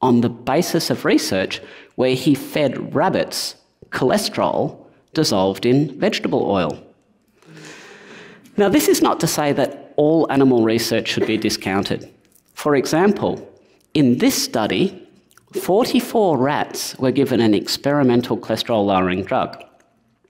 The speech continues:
You're looking at the sole survivor, the other forty-three having died. Now,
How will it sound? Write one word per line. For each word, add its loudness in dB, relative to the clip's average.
You're 4
looking 2
at 0
the -4
sole -2
survivor, -4
the -4
other 0
forty-three 0
having 0
died. -2
Now, 2